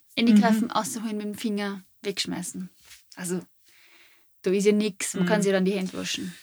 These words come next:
Speaker 2: Ich mein, es ist echt interessant, dass du das sagst, vor Haar ekeln sich ja die meisten nicht, weil ich hab, also ich kenn die Erfahrung, im Yoga ist es ja manchmal so, also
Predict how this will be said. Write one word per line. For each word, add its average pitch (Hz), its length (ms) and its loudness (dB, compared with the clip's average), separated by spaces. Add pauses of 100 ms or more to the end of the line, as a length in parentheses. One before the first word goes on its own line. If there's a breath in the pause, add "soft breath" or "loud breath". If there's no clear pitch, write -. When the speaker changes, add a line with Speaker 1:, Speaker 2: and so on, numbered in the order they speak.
(140)
Speaker 2:
Ich - 80 -14
mein, 214 140 -2
es 202 140 -2
ist 196 260 -6
echt 208 260 -6
interessant, 208 440 -8
dass - 100 -16
du 214 100 -10
das 202 220 -12
sagst, - 520 -14
vor 185 260 -12
Haar 180 240 -2
ekeln 185 300 -10
sich 185 160 -12
ja - 0 -
die 180 220 -14 (200)
meisten 180 400 -12
nicht, 185 220 -12
weil 180 180 -8
ich 202 160 -4
hab, 202 100 -2 (280)
also 180 140 -6
ich 185 80 -10
kenn 190 180 -8
die 185 80 -6
Erfahrung, 190 500 -6 (600 soft breath)
im 196 100 -2
Yoga 190 360 2
ist 214 100 0
es 208 120 -6
ja 208 80 0
manchmal 202 360 -2
so, 202 140 -10
also 180 180 -6